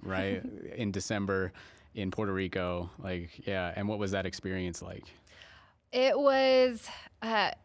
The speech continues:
Speaker 2: a real urgent call to action, I think, when I look back, because I leaned in as hard as I could. But this is also kind of my way of doing everything. Um, I am a very type A, monofocused,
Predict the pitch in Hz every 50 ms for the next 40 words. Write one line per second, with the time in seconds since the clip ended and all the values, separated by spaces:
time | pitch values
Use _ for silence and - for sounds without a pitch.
0 | _ _ - 226 208 208 208 208 - 262 269 277 294 302 302 302 302 294 - -
1 | 220 214 214 233 214 - 262 277 - - - 262 254 254 254 - - - 185 190
2 | - - - 262 254 254 - 269 262 254 - 226 220 220 208 208 214 208 - -
3 | 202 185 196 220 220 - - 226 208 - 226 214 202 190 - - 196 202 214 220
4 | 226 233 226 226 220 - - 190 202 196 180 180 - - - - 196 190 185 185
5 | 185 180 170 147 151 147 - - 180 117 82 180 - 262 226 330 - 403 349 -
6 | 233 247 254 - 330 311 - - 269 240 220 208 196 196 190 190 185 185 190 190
7 | - 180 160 180 170 170 170 170 - 165 160 165 160 160 165 - 160 110 120 165
8 | 185 - - - - - - - - 214 202 196 185 180 - - 196 202 208 214
9 | 220 220 - - 208 202 196 190 190 190 190 185 185 185 185 - _ _ _ -
10 | - - _ _ 214 208 196 214 220 220 220 220 214 214 214 214 - - - 214
11 | 208 208 208 - - - 208 208 202 196 202 202 190 190 190 - 208 214 214 214
12 | 233 233 214 214 220 220 220 208 - - - 226 220 208 - - 202 196 190 190
13 | 185 185 - - -